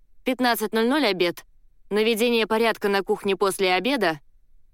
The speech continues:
Она ещё долго и много говорила. Катька не слушала,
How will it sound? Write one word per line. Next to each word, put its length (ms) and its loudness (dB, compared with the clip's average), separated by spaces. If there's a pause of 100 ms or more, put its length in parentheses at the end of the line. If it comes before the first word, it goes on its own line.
(340)
Она 260 -2
ещё 380 -4
долго 360 -2
и 80 0
много 360 -4
говорила. 640 -4 (720)
Катька 380 -6
не 140 -6
слушала, 640 -6